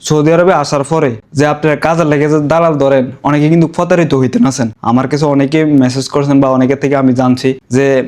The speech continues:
কালকের আগের দিন এক ভাইয়ের সাথে কথা হয়েছে, হে নাকি দালালে আবাসিক হোটেলে কাজের লেগে দালাল বলছে কাজ দিব,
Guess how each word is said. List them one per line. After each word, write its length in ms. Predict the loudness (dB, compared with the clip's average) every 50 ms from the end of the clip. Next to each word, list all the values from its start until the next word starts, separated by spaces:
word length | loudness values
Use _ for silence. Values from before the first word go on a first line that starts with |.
| -6 -4 -4
কালকের 280 | -2 -2 0 0 0 0
আগের 160 | 0 0 0 0
দিন 100 | 2 2 2 2
এক 60 | 2 0 0
ভাইয়ের 140 | -2 0 0
সাথে 140 | -2 0 0 0
কথা 140 | 0 0 0 0
হয়েছে, 180 | 0 0 -2 -2 -4 -4 -4
হে 80 | -2 0 0 0
নাকি 240 | 0 0 0 0 2 2 2 0 0 -2 -4 -4
দালালে 300 | -2 0 0 0 2 2 2 2
আবাসিক 260 | 0 0 0 0 0 0
হোটেলে 220 | 0 0 0 0 0 0
কাজের 280 | -2 0 0 0 2 2 2
লেগে 160 | 2 2 0 0 0
দালাল 200 | 0 0 0 0 0
বলছে 160 | 0 0 -2 -2 -2
কাজ 100 | -2 -2 -2 0
দিব, 120 | 0 2